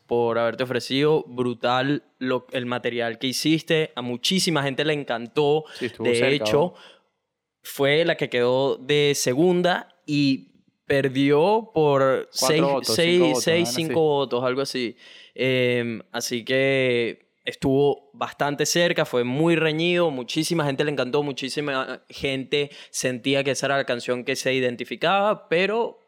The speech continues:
Speaker 1: un poco más de gente decidió que era la otra.
Speaker 2: Marico, tres individuos, pues.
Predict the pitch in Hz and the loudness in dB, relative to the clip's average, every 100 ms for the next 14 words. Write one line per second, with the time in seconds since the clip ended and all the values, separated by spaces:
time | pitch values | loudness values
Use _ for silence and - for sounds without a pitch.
0 | - 139 139 135 143 135 139 139 135 147 | -12 -4 -4 -2 -2 0 -2 0 0 -2
1 | 127 123 131 127 127 120 113 110 117 117 | -2 -4 -4 -4 -6 -4 -6 -4 -4 -2
2 | 107 92 95 107 104 107 101 107 113 117 | -4 -6 -8 -10 -10 -10 -6 -6 -6 -4
3 | 104 104 95 104 | -2 -2 -4 -10